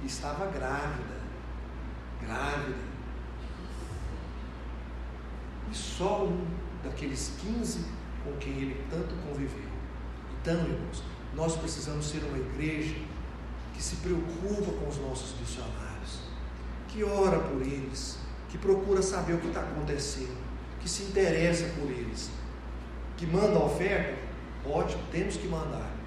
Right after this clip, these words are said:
mas que se preocupa também com a situação da vida deles, como eles estão. E finalmente, irmãos, a igreja filipense era uma igreja que não parava diante do sofrimento.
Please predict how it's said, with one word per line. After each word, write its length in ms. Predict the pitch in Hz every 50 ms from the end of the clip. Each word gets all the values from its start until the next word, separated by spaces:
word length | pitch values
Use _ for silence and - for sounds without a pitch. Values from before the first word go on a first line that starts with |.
| - - - - -
mas 160 | 147 170 170
que 100 | - -
se 120 | - 185
preocupa 440 | - 208 208 214 214 208 220 214 208
também 300 | 202 202 190 180 185 185
com 100 | 180 185
a 40 | 175
situação 600 | - - - - 170 165 151 - - 151 147 143
da 120 | 143 135
vida 220 | 131 135 135 127 123
deles, 420 | 120 113 113 110 104 - - - - - - - - - - -
como 140 | 185 175 165
eles 220 | 143 127 127 117
estão. 320 | 113 - - - - - - - - - - - - - - -
E 60 | 151
finalmente, 600 | - 185 190 185 175 170 147 139 139 135 - 120
irmãos, 360 | 117 113 113 107 - - - - - - - - - - - - - - - - - - - - - -
a 80 | 147
igreja 300 | 147 147 151 165 165 156
filipense 800 | - - 175 165 160 160 - 151 147 151 147 143 147 - - - - - - - - - - - - - - - - - - - - - - 143
era 120 | 147 147
uma 140 | 147 151 151
igreja 400 | 151 - - 165 156 156 147 156
que 140 | 151 151 165
não 200 | 160 170 185 -
parava 460 | 185 190 175 - - 123 113 - - - - - - - - - - -
diante 300 | - 135 131 127 131 131
do 120 | 131 135
sofrimento. 640 | 127 - 131 127 - - - - - - - -